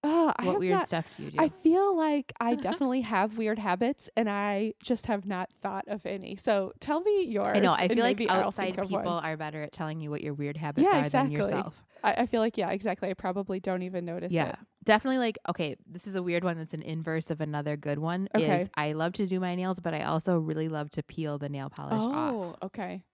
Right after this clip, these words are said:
Speaker 2: Like,
Speaker 1: Interesting.
Speaker 2: if it starts to peel on its
Speaker 1: Right.
Speaker 2: own, I just,
Speaker 1: So
Speaker 2: I
Speaker 1: when
Speaker 2: find
Speaker 1: is
Speaker 2: it
Speaker 1: that? That's
Speaker 2: so
Speaker 1: a, that's, like, a few
Speaker 2: satisfying.
Speaker 1: days in then.
Speaker 2: Yeah.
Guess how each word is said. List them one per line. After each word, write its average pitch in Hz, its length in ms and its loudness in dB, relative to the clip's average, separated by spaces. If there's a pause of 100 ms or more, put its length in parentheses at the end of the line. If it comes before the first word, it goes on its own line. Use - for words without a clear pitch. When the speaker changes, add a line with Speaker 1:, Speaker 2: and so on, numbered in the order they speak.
(140)
Speaker 2:
Like, 160 180 4
Speaker 1:
Interesting. 240 500 -6
Speaker 2:
if 180 100 0
it - 160 0
starts - 280 -2
to 175 100 -4
peel 170 180 0
on 165 160 -2
its - 180 -10
Speaker 1:
Right. 165 200 0
Speaker 2:
own, 170 160 -2 (180)
I 165 120 -2
just, - 440 -6 (160)
Speaker 1:
So - 160 6
Speaker 2:
I 214 40 8
Speaker 1:
when 214 160 6
Speaker 2:
find 175 40 6
Speaker 1:
is 175 60 2
Speaker 2:
it 165 60 4
Speaker 1:
that? 170 160 4
That's 185 100 8
Speaker 2:
so 208 120 12
Speaker 1:
a, 208 60 6
that's, 190 60 -4
like, 247 100 8 (240)
a 254 80 2
few 165 80 -4
Speaker 2:
satisfying. 240 200 2
Speaker 1:
days 202 260 0
in 185 340 -6
then. 165 240 -6
Speaker 2:
Yeah. 175 300 4